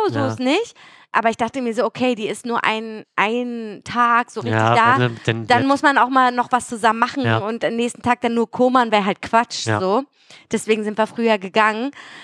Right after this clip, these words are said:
Speaker 1: Situation, hinten im Kesselhaus,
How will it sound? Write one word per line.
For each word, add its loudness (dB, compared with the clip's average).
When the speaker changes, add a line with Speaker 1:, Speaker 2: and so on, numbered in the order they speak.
Speaker 1:
Situation, 2
hinten 0
im 2
Kesselhaus, 2